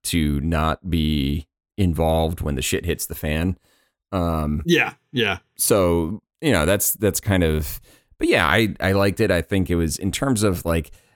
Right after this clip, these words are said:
Speaker 1: the prose, it was the best prose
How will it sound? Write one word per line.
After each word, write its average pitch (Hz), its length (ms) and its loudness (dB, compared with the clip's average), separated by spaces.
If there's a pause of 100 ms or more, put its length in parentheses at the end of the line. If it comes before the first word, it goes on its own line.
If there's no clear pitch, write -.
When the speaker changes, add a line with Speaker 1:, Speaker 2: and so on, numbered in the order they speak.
(120)
Speaker 1:
the 104 260 2
prose, 117 1040 2 (220)
it 110 160 0
was 98 800 2 (540)
the 107 260 2
best 101 380 0
prose 82 880 2